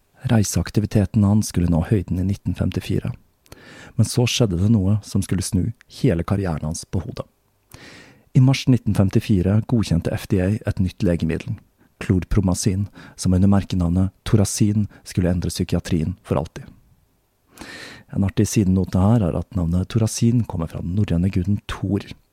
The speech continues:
For dette var kraftige saker, altså. Man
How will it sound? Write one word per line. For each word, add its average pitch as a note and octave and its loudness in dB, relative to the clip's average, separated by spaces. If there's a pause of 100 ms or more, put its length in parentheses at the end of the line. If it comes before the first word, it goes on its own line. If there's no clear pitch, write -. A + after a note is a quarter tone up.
(380)
For G2 -6
dette - -6
var - -6
kraftige - -6
saker, - -4
altså. - -4 (1500)
Man C3 6